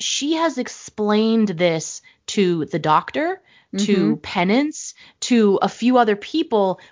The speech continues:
Speaker 1: We're sort of in the know this whole time, but we were locked out. And, and I don't,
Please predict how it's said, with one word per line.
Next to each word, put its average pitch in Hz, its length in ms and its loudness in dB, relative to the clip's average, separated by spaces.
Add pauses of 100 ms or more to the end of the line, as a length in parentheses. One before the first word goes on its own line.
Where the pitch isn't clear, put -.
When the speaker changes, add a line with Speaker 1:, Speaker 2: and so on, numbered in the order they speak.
Speaker 1:
We're 226 120 4
sort 254 240 2
of 190 120 2 (100)
in 262 280 4
the 233 80 2
know 214 440 2
this 202 300 2
whole 220 460 0
time, 208 680 -2 (360)
but 233 260 0
we 277 300 4
were 247 160 2
locked 190 400 -2
out. 165 320 -4 (400)
And, 220 320 -4
and 233 140 -2
I 233 140 -2
don't, 262 340 -2